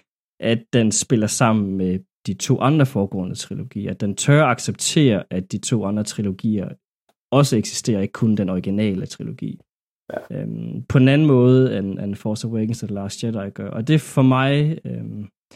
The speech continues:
Speaker 1: det betyder bare meget for mig, og det, det er selvfølgelig også, nok også afhængigt af, hvornår man er kommet ind i Star Wars-universet,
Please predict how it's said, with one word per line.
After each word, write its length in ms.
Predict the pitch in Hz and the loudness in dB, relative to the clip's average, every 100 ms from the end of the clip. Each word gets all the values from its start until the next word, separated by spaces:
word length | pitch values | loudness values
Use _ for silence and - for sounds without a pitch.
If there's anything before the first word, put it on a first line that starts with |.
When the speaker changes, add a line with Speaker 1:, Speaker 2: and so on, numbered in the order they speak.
| _ _ _ - 135 | _ _ _ 0 2
Speaker 1:
det 80 | |
betyder 260 | 147 147 180 | 4 4 4
bare 140 | 147 | 4
meget 220 | 135 131 139 | 4 2 2
for 100 | 120 | 0
mig, 320 | 110 113 123 | 0 2 0
og 120 | 110 | 2
det, 300 | 123 127 120 | 4 4 4
det 60 | 131 | 0
er 40 | |
selvfølgelig 520 | 127 - 139 143 147 | 0 -2 0 2 2
også, 240 | 147 - - | 2 0 -10
nok 240 | - 127 123 | -4 -2 0
også 160 | 135 | 0
afhængigt 240 | 131 131 135 | 2 4 4
af, 40 | |
hvornår 280 | 117 123 143 | 4 4 4
man 160 | 127 95 | 2 0
er 60 | |
kommet 260 | 92 - 107 | -4 -4 0
ind 140 | 120 | 0
i 40 | 104 | 0
Star 280 | - 113 110 | -2 0 2
Wars-universet, 760 | 113 - 117 117 - 120 123 | 0 -2 -4 -4 -4 -6 -6